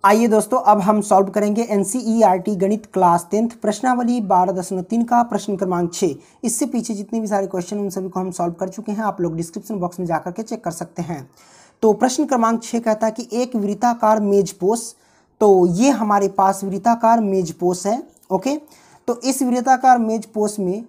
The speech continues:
जिसकी त्रिज्या बत्तीस centimeter है, यानी इस वृत्त की जो त्रिज्या दी गई है बत्तीस centimeter, बीच में एक समबाहु त्रिभुज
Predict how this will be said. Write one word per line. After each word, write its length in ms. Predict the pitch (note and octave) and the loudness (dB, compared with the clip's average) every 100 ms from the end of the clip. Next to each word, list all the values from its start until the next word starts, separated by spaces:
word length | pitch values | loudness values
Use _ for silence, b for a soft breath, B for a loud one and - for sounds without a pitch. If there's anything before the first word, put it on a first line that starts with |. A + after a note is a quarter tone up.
| _ F3 | _ -4
जिसकी 320 | G#3+ - D4+ | -4 0 0
त्रिज्या 340 | A#3+ B3 C4 | 2 2 2
बत्तीस 440 | A3 B3 B3 D#4 - | 4 2 4 2 2
centimeter 460 | G#3 F#3 E3+ E3 | -4 -2 -4 -4
है, 220 | D3+ D3 E3 | -10 -8 -4
यानी 200 | G3+ G#3+ | -4 -4
इस 140 | - | -6
वृत्त 280 | F#3 C4 - | -4 -4 -2
की 120 | C4 | -4
जो 100 | A3+ | -2
त्रिज्या 420 | A#3 G#3+ G3 C4 | -2 -2 0 0
दी 180 | A3 G#3+ | 0 0
गई 180 | F#3+ F#3 | 0 0
है 100 | G#3 | 0
बत्तीस 360 | G#3+ A#3 C#4+ A#3 | -2 -2 -4 -2
centimeter, 560 | F3+ E3 D3 C#3+ B2+ - _ b b b b b | -4 -4 -6 -8 -14 -20 _ b b b b b
बीच 360 | E3 A3+ D4+ D#4+ | 0 4 6 6
में 120 | C#4+ | 2
एक 280 | G#3 C4 C4+ | 2 0 0
समबाहु 560 | - A#3+ A3+ A3 C4+ | 2 4 6 4 2
त्रिभुज 340 | C#4+ B3 A#3+ | 0 0 0